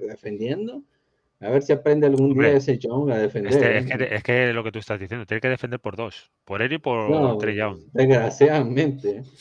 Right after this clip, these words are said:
Speaker 2: Es que, es
Speaker 1: Anthony
Speaker 2: que,
Speaker 1: Edwards me sorprende.
Speaker 2: perdona, es
Speaker 1: No,
Speaker 2: que el,
Speaker 1: sí,
Speaker 2: el
Speaker 1: sí.
Speaker 2: otro, el otro día estaba, no, no sé qué programa estaba escuchando y estaban hablando de, justamente de esto, ¿no? Que, que ya llega un momento que es que Trae Young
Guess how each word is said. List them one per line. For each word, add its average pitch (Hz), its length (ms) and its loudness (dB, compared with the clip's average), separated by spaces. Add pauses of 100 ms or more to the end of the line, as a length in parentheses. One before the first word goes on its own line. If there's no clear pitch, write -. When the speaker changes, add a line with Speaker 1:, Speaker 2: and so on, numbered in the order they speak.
(480)
Speaker 2:
Es 107 140 -6
que, 135 160 0
es - 60 0
Speaker 1:
Anthony 165 140 2
Speaker 2:
que, 131 120 6
Speaker 1:
Edwards - 500 -2 (240)
me 113 160 -10
sorprende. 123 400 -4
Speaker 2:
perdona, 95 240 0
es 117 120 -4
Speaker 1:
No, 139 40 6
Speaker 2:
que - 40 6
el, 127 60 2
Speaker 1:
sí, 170 80 4
Speaker 2:
el 143 60 4
Speaker 1:
sí. 135 120 2
Speaker 2:
otro, 131 200 0 (300)
el 104 140 -8
otro 127 160 -10
día 131 60 -6
estaba, 110 920 -6
no, 113 140 -18
no 113 180 -18
sé - 180 -12
qué 110 80 -12
programa 104 240 -8
estaba 104 160 -6
escuchando 107 460 -12
y 95 140 -10
estaban 101 280 -10
hablando 101 340 -8
de, 95 60 -14
justamente 101 560 -12
de 98 60 -8
esto, 85 200 -16
¿no? 95 120 -18
Que, - 180 -14
que 90 160 -12
ya 95 120 -8
llega 117 180 -6
un 113 60 -12
momento 113 300 -12
que 110 100 -10
es - 60 -14
que 113 140 -8
Trae 104 240 -6
Young 117 240 -4